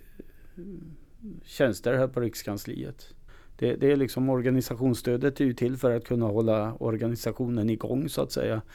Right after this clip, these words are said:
Även förbundsstyrelsens kostnader, eh, är ju såna pengar.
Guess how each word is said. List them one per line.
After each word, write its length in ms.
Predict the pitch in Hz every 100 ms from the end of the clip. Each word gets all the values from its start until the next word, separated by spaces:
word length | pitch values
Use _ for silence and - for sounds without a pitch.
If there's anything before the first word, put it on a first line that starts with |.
| - -
Även 260 | 131 123 131
förbundsstyrelsens 840 | 127 127 123 - 110 101 123 120
kostnader, 600 | - 131 - 143 120 - - -
eh, 760 | - - - - - - - -
är 60 |
ju 120 | 120 107
såna 380 | - 110 110
pengar. 440 | 113 123 110 98